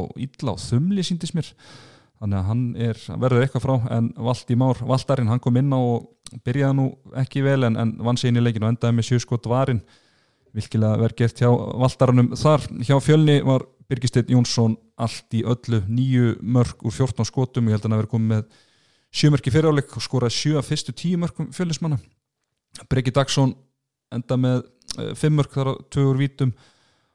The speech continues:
og aðrir minna. Bjarki Snær var bara öflugur í markinu með þrettán skot varinn sem er tæplega fjör-, fjörutíu prósent markvarsla. Eh, Benni,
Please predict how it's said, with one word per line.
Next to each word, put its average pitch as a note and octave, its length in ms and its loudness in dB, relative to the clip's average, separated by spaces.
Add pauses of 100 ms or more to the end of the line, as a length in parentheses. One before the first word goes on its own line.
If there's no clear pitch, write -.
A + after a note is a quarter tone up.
(100)
og G#2+ 200 -4
aðrir A#2 320 2
minna. C#3+ 260 4
Bjarki B2+ 360 -2
Snær B2 680 -2
var G#2+ 240 -4 (640)
bara G#2 320 -2
öflugur B2+ 300 2
í C3 40 2
markinu D3 340 0 (100)
með A2+ 320 -2
þrettán B2+ 300 -4
skot - 180 -8
varinn C3+ 260 0
sem A2 180 -2
er G2+ 40 -2
tæplega G#2+ 320 -2
fjör-, A#2 280 -2 (120)
fjörutíu A#2+ 400 -8
prósent A#2 500 -2 (100)
markvarsla. C#3 760 0 (920)
Eh, A2 480 0 (1040)
Benni, A#2+ 320 4